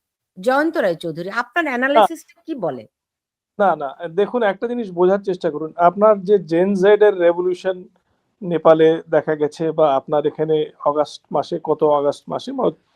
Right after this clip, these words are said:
Speaker 2: দু হাজার চব্বিশে, তাদের কি ক্ষোভ আসল ক্ষোভ নয়? তাদের ক্ষোভ আসল ক্ষোভ।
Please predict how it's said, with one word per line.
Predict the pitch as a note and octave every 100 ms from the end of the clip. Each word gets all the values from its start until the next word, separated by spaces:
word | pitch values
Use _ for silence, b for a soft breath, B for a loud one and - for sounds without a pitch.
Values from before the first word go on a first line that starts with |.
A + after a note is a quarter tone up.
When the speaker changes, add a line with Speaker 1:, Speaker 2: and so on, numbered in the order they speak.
| _
Speaker 2:
দু | A3
হাজার | F3+ E3+ -
চব্বিশে, | D#3 C#3 B2+ - - _ _ _ _ _ -
তাদের | F#3 G#3+ G#3
কি | A#3+
ক্ষোভ | - G#3 G#3+
আসল | F#3+ E3 A3+ A3+
ক্ষোভ | - B3 A#3+
নয়? | C#4 F#3+
তাদের | E3+ F#3
ক্ষোভ | F3+ A3+
আসল | A#3+ A#3 C4 F#3+
ক্ষোভ। | - -